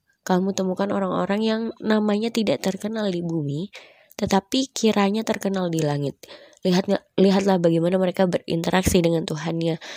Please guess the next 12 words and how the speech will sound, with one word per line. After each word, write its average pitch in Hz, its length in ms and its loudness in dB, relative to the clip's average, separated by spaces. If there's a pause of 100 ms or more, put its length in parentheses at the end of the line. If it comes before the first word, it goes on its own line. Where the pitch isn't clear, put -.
(120)
Tetap - 320 -4
percaya 185 560 2
kepada 165 640 -2
Allah, 208 480 0 (400)
sekalipun 220 640 -2 (160)
kesulitan 208 560 0
itu - 240 -4
menghampirinya, 175 1040 -4 (320)
menyikapi 185 480 -6
kesulitan, 175 560 -2
keterpurukan 180 720 -4
dengan 165 160 -4